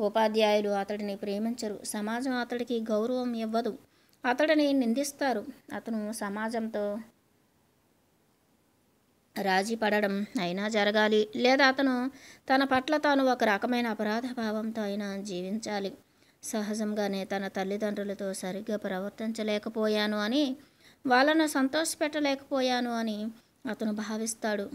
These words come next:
బాగా గుర్తుంచుకోండి, జీసస్ తల్లిదండ్రులు జీసస్ విషయంలో సంతోషంగా లేరు. గౌతమ బుద్ధుడి తల్లిదండ్రులు గౌతమ బుద్ధుడి విషయంలో సంతోషంగా లేరు. ఈ వ్యక్తులు ఎంత బుద్ధి కౌశలంతో,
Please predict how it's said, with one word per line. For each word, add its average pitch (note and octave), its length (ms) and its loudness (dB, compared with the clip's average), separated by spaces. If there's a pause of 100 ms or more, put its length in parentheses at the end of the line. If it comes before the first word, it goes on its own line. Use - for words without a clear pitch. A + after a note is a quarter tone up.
(200)
బాగా G3+ 360 -2
గుర్తుంచుకోండి, G#3 840 -4 (420)
జీసస్ D4 600 4
తల్లిదండ్రులు B3+ 800 2
జీసస్ A3+ 540 -4
విషయంలో A#3 560 -4
సంతోషంగా A3 760 -2
లేరు. G#3 360 0 (480)
గౌతమ A3+ 420 2
బుద్ధుడి G#3 380 -4
తల్లిదండ్రులు G#3 600 -4
గౌతమ G#3 460 -6
బుద్ధుడి G#3+ 340 -4
విషయంలో G#3 460 -4
సంతోషంగా A3+ 680 0
లేరు. A3 300 2 (460)
ఈ C4+ 160 4
వ్యక్తులు D#4 440 0
ఎంత B3+ 540 2
బుద్ధి A#3+ 600 -2
కౌశలంతో, B3 800 0